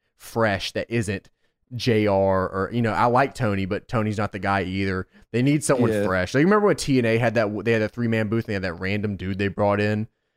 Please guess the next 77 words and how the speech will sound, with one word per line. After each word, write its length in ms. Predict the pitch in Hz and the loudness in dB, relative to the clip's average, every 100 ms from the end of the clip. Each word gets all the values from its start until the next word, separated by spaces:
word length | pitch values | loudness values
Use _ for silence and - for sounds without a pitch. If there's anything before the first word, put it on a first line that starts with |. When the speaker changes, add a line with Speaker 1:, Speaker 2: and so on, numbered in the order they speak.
| _ _ _ | _ _ _
Speaker 1:
And, 140 | 110 101 | -4 0
like, 300 | 92 92 _ - | 0 -2 _ -2
I 60 | |
don't 80 | 123 | 2
know 80 | 117 | 2
if 80 | 110 | 0
you 80 | 98 | -2
remember 240 | 95 95 | -2 -2
this 180 | 90 90 | -4 -4
or 40 | |
not. 180 | 90 90 | -4 -2
It 40 | |
was, 100 | 101 113 | -2 -2
like, 100 | 101 | -2
during 220 | 107 98 | -2 -2
the 40 | |
Hogan 300 | 87 104 98 | -2 -2 -2
era, 260 | 92 95 95 | -2 -2 -2
they 120 | 95 | -2
had, 60 | 95 | -2
like, 120 | 95 | -4
a 60 | |
three-man 340 | 95 104 95 92 | -6 -4 -2 -2
booth 220 | 95 92 | -2 -4
for, 280 | - - 95 | -8 -8 -6
like, 120 | 92 _ - | -6 _ -14
like, 180 | 104 95 _ _ - | -6 -8 _ _ -8
like, 140 | 101 | -4
a 60 | 95 | -2
year. 440 | 95 95 95 98 _ _ _ _ | -2 0 -2 -4 _ _ _ _
And, 160 | 101 98 | -4 -2
like, 160 | 92 | -2
Speaker 2:
Yeah, 180 | 104 98 | -2 -4
I 40 | |
don't 240 | 101 95 95 | -2 -2 2
Speaker 1:
he, 60 | |
Speaker 2:
remember. 160 | 101 107 | 2 4
Speaker 1:
he, 80 | 160 | 2
Speaker 2:
Who 100 | - | 4
Speaker 1:
he 60 | 165 | 4
Speaker 2:
was 100 | 135 | 4
Speaker 1:
had 100 | 127 | 2
Speaker 2:
that? 40 | |
Who 100 | 151 | 0
was 240 | 151 127 - _ _ _ _ _ _ _ _ | 0 -4 -10 _ _ _ _ _ _ _ _
Speaker 1:
I 60 | 110 | 0
don't 100 | 151 | 2
remember 220 | 139 127 | 4 2
the 60 | 123 | 2
dude's 180 | 117 104 | 0 0
name 220 | 101 95 | -2 -4
whatsoever. 680 | 92 - 123 185 139 135 - 220 | -4 -2 2 2 2 -2 -2 -8
<laughs> 140 | 202 - | -6 2
Um, 500 | 120 113 110 98 113 | 4 4 2 -2 0
but, 180 | 135 127 | 2 2
like, 180 | 127 | 0
he 160 | - 143 | 2 0
got 380 | 123 - 151 139 | 0 2 2 6
brought 240 | 139 135 | 6 6
in, 340 | 135 135 123 120 | 6 4 2 -2
had 160 | 120 | -2
nothing 220 | 127 131 | 0 0
to 60 | 123 | 2
do 120 | 131 | 4
with 80 | 127 | 4
the 80 | 117 | 2
shit, 380 | - 123 120 117 | 2 2 2 0
and 100 | 110 | -2
then, 120 | 107 | -2
like, 160 | 104 | -2
he 140 | - 110 | -2 -2
ended 200 | 107 104 | 0 0
up 160 | 98 | -2
being, 180 | 104 101 | -2 -4
like, 140 | 95 101 | -4 -8
a 40 | |
super 480 | - 120 107 101 | -4 -2 0 -2